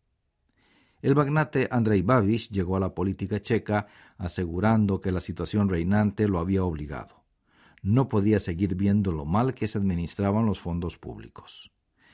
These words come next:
Aseguró que él no era un político y que su intención era administrar el Estado como si de una empresa se tratase.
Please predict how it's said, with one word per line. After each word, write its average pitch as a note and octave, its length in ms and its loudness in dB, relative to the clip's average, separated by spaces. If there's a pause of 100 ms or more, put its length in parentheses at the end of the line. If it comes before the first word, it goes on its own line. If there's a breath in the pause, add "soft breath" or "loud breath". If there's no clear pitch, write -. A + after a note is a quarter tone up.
(260 soft breath)
Aseguró F2 720 -4
que F2+ 240 0
él A2 220 2
no G2+ 200 2
era G2+ 80 2
un A2 100 2
político G#2+ 680 -2 (320 soft breath)
y C#3+ 100 -2
que C#3 140 2
su A#2 120 0
intención G2 640 2
era G2 160 4
administrar A#2 560 2
el F#2+ 100 2
Estado A2 600 2
como F#2+ 340 0
si F2 220 -4
de D2+ 140 -4
una A2+ 240 2
empresa F#2+ 640 0
se G#2 180 0
tratase. - 680 -8